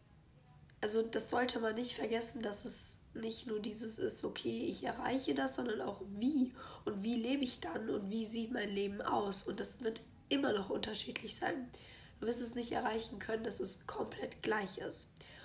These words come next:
Und, ähm, ja, wie gesagt, ich glaube, wenn eben alle gleich aussehen, dann werden da eben schon viele Sorgen irgendwie weg. Aber, äh, wie gesagt,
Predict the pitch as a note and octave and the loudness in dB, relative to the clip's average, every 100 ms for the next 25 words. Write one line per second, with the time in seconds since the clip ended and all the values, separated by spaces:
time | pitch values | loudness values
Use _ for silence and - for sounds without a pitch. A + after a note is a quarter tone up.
0 | - - - - G#3+ A3 G#3+ A3 A3 - | -18 -18 -20 0 4 6 4 0 2 2
1 | - G#3 G#3 G#3 G#3+ G#3 G#3+ A3+ - - | 4 2 4 0 -4 -6 -6 -8 -12 -20
2 | - - - - - - - - A#3 B3 | -20 -20 -20 -20 -20 -20 -20 0 6 6
3 | A#3 A#3 A#3 A#3 B3+ A#3 G#3 - A3 A3+ | 6 0 2 4 4 4 0 2 6 6
4 | B3 A#3 A3+ C#4+ D#4 - G#3 G#3+ - G3 | 4 2 2 2 2 0 0 0 0 2
5 | G3+ G3 G#3+ G3+ - G#3 G3+ - G#3+ G#3+ | 0 -2 -2 -2 -2 -2 0 0 2 0
6 | C4 D#4 - - - - - - - - | 0 -4 -8 -20 -20 -20 -20 -20 -10 -2
7 | G3 A3+ A#3+ A#3+ B3 A3+ A#3 - A3+ - | 2 6 6 4 2 2 0 -2 -2 0
8 | B3+ B3 G#3+ A3 A3+ A3+ B3 A3+ G#3 A3 | 2 4 2 2 2 0 0 -2 -2 -6
9 | - G#3+ G#3+ G#3+ A3+ - - - - G#3 | -4 -4 -2 -4 -6 -10 -20 -20 -8 0
10 | G#3+ - - - - - - - G3 G3+ | 0 -2 -12 -20 -20 -20 -4 4 4 4
11 | G3+ G3+ G3+ G#3+ - G3 G3 G3+ G#3 A3 | 4 2 2 2 2 0 0 -2 0 2
12 | A#3 B3 - | 2 0 -6